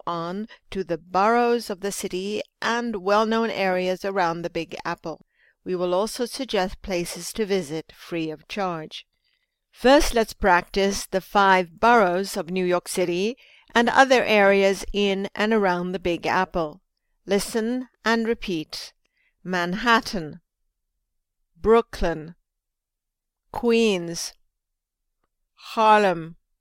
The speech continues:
Bronx, Yonkers,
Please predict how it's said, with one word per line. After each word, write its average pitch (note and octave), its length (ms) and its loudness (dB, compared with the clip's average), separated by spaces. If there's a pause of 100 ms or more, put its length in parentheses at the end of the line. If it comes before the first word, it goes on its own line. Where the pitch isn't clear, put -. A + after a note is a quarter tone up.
(880)
Bronx, F#3+ 840 -2 (1200)
Yonkers, G3+ 920 0